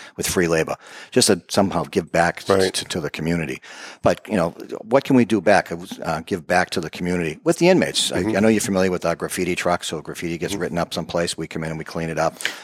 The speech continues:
Speaker 2: Now, can, let me just, uh,
Speaker 1: Yeah.
Speaker 2: back you up. So your graffiti trucks, is this something where you paint over it,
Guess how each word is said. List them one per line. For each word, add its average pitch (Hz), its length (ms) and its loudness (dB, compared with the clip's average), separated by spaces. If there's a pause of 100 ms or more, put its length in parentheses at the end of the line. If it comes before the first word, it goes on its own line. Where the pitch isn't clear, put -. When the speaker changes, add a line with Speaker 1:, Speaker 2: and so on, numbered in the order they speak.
Speaker 2:
Now, 156 160 8
can, 151 260 -4
let 151 80 6
me 170 80 6
just, 139 220 -4
uh, 143 60 -6 (200)
Speaker 1:
Yeah. 170 140 0
Speaker 2:
back 127 220 2
you 131 60 4
up. - 80 0 (240)
So 143 280 4
your 143 160 4
graffiti 151 340 0
trucks, 120 320 -2 (240)
is 131 140 2
this 151 100 4
something 151 320 2
where 143 120 8
you 123 120 -2
paint - 380 0
over 156 400 4
it, 196 100 2